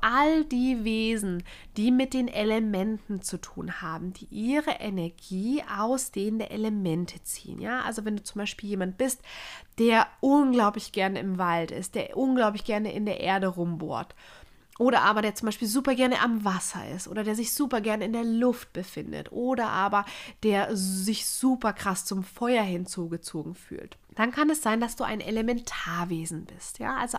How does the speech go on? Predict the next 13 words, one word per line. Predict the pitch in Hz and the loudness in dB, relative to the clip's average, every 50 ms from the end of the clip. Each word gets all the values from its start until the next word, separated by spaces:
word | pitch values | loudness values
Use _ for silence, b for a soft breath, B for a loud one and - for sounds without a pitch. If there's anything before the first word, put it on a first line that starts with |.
| - - | -8 -6
eins | 208 220 247 254 240 247 - | -4 -2 0 0 -2 -4 -8
von | - - 196 202 208 208 | -8 -4 -2 -2 0 0
diesen | 208 196 208 190 190 185 | -2 -2 -2 -4 -4 -6
Sachen. | 185 175 170 - - - - _ - B B B B B B B B B B | -6 -8 -10 -12 -14 -16 -18 _ -20 B B B B B B B B B B
Und | B 202 208 | B 2 2
auch | - 214 - | 2 2 2
das | - - 269 320 330 - | 4 6 6 6 6 4
sind | - 349 320 311 302 | 4 4 4 4 2
grundsätzlich | - 233 240 254 277 311 370 427 440 - - 370 359 359 - - - 339 339 - - | 2 6 8 8 8 8 6 4 2 2 2 2 2 2 0 -4 -2 -2 -2 -2 -2
universelle | - 262 262 277 247 233 214 202 202 185 190 185 175 | -2 0 0 0 0 0 -2 -2 -2 -2 -2 -2 -2
Lichtarbeiter, | 175 175 175 185 208 269 302 - - - - 285 294 294 277 277 269 277 302 302 - - 320 349 403 - - B B B B B B B - - | -2 -2 0 0 0 0 -2 -4 -6 -4 0 0 2 4 4 4 4 2 0 -2 -4 -4 -4 -4 -4 -6 -12 B B B B B B B -4 0
die | 240 247 269 302 - | 2 4 4 4 6
aber | - - 254 269 262 277 269 262 262 254 - - - | 8 8 8 8 8 8 10 10 10 8 6 2 -4